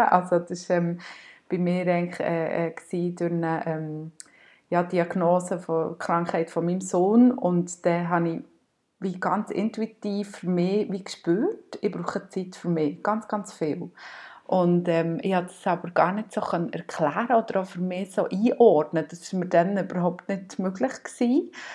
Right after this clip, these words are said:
sondern das ist einfach wie, ich, ich habe mich so ein bisschen wie leiten. Okay, was, was meldet es jetzt bei mir? Und das hat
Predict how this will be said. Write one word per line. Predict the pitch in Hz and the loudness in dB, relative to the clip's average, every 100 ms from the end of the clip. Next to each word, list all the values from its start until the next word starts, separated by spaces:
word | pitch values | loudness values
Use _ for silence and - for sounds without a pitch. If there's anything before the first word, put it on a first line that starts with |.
| - | -16
sondern | - 190 175 185 | -2 0 2 -2
das | 185 | -2
ist | 180 | 4
einfach | 214 214 - | 4 4 -4
wie, | 190 214 - 196 170 | -2 -2 -2 -4 -4
ich, | - | -4
ich | 196 | 0
habe | 175 180 | 0 0
mich | 202 | -2
so | - 202 | -4 -4
ein | |
bisschen | 214 190 | 0 0
wie | 196 | 2
leiten. | 196 170 175 165 175 175 - - 165 - _ _ - | 4 6 8 6 6 2 0 0 -2 -12 _ _ -4
Okay, | 180 - 175 170 | -2 0 0 0
was, | 175 170 | -4 -6
was | 175 180 | -6 0
meldet | 175 180 185 208 | 4 4 2 -2
es | - | 0
jetzt | 233 - | -2 2
bei | 254 | 4
mir? | 247 294 427 - | 6 6 2 -4
Und | 185 180 180 | -4 -6 -8
das | 170 | -4
hat | 196 175 | -2 -2